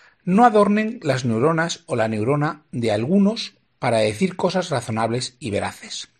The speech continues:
Y si ya hablamos de veracidad, o para ser más exactos, de su antónimo, la mentira, los ejemplos de todos los colores son innumerables.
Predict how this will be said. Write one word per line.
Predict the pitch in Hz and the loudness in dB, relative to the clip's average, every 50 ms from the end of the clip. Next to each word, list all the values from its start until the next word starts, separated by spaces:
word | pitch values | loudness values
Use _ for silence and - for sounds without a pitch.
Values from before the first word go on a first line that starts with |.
| _ _ _ _ _ _ - | _ _ _ _ _ _ -2
Y | 196 - | 0 2
si | - 180 170 | 2 4 4
ya | 208 220 | 6 6
hablamos | 226 226 226 214 185 127 | 6 4 4 4 2 2
de | 123 120 | 2 2
veracidad, | 110 101 95 - - 101 92 131 139 113 - - _ - _ _ _ | 2 0 -2 -4 -6 -6 -2 -2 -2 -2 -4 -6 _ -20 _ _ _
o | - 120 | -4 0
para | 110 104 101 - | 0 0 2 2
ser | - 151 147 | 0 0 0
más | 151 147 143 | 0 0 0
exactos, | - - - 160 160 - - - - - - - _ _ _ | 0 0 -2 -2 -4 -6 -10 -12 -10 -10 -12 -14 _ _ _
de | - 104 110 104 | -4 -2 -2 -2
su | - - 104 | -2 -4 -4
antónimo, | 90 92 92 - 143 151 143 117 90 82 - | -6 -6 -2 -2 0 0 0 -2 -2 -6 -8
la | - - 90 | -8 -8 -6
mentira, | 85 87 98 - 175 160 113 101 101 - _ _ _ _ _ _ _ _ - _ _ _ _ _ | -4 -6 -4 -2 -2 -2 -2 -2 -4 -8 _ _ _ _ _ _ _ _ -20 _ _ _ _ _
los | 185 185 180 - | 0 2 2 2
ejemplos | 190 - 247 247 233 240 226 202 | 0 2 2 2 2 2 2 2
de | 196 160 | 2 4
todos | - 196 196 180 165 | 4 4 4 4 4
los | 170 156 147 | 2 0 0
colores | - - 139 139 143 170 147 - - - _ | 0 0 0 0 0 -2 -4 -4 -8 -8 _
son | - - - 143 131 | -6 -2 -2 0 0
innumerables. | 123 123 113 104 95 92 85 80 - - - - - - - | 2 0 0 0 -2 -2 -4 -6 -10 -12 -14 -10 -8 -8 -8